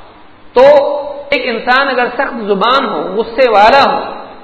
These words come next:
تو لوگ اس کے پاس، اس کے دوست نہیں بنتے ہیں، بلکہ دوست بھی دشمن میں تبدیل ہو جاتے ہیں۔ لہذا آدمی سوچے کہ میں ہمیشہ غصہ لوگوں پر ظاہر کرتا رہوں گا، ایک ایک کر کے لوگ میرے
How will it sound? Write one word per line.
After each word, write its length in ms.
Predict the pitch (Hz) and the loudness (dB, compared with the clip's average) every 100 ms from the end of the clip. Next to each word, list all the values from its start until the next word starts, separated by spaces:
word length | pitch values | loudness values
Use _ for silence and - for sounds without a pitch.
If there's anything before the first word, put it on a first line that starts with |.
| - | -10
تو 100 | - | -4
لوگ 340 | 196 226 226 220 | 2 2 2 0
اس 60 | |
کے 60 | 208 | -2
پاس، 240 | - 196 | 0 0
اس 180 | 214 214 - | 0 -2 -6
کے 80 | 214 | -4
دوست 360 | 190 208 170 | -2 -4 -6
نہیں 140 | 165 175 | -10 -10
بنتے 320 | 127 - 110 | -10 -12 -14
ہیں، 120 | - - - - - | -14 -20 -20 -20 -2
بلکہ 300 | 190 214 254 | -2 0 -4
دوست 500 | 170 202 247 - 196 | 0 2 2 0 -2
بھی 420 | 202 262 370 - - - - - - - 170 | -2 -2 -4 -8 -14 -18 -20 -20 -20 -10 -8
دشمن 300 | - 185 175 | -6 -8 -6
میں 520 | 170 196 233 - - - - | -4 -4 -4 -8 -14 -14 -8
تبدیل 400 | 151 160 170 117 | -6 -4 -4 -4
ہو 60 | |
جاتے 400 | 110 110 110 - | -6 -8 -8 -12
ہیں۔ 80 | 113 - - - - | -14 -18 -20 -20 -12
لہذا 400 | 214 226 254 254 | -2 2 4 4
آدمی 220 | 240 269 269 | 4 2 0
سوچے 600 | 254 269 226 220 - - - - | 2 2 4 0 0 -8 -10 -6
کہ 80 | 214 | -4
میں 160 | 240 | -2
ہمیشہ 320 | 233 285 262 247 226 | -2 -2 -2 -2 -2
غصہ 200 | - 247 | -2 -2
لوگوں 300 | 233 226 233 | 0 -2 -2
پر 160 | 220 | -2
ظاہر 280 | 196 202 226 214 | 0 0 0 -2
کرتا 260 | 208 202 | -2 -2
رہوں 240 | 180 175 196 | -2 -2 0
گا، 400 | 220 285 - - - - | 2 0 -6 -12 -8 0
ایک 180 | 220 | 2
ایک 360 | - - 240 226 | 2 2 0 2
کر 120 | 214 | -2
کے 140 | 208 202 | -2 -2
لوگ 220 | 208 196 | 0 0
میرے 260 | 185 185 | -2 -4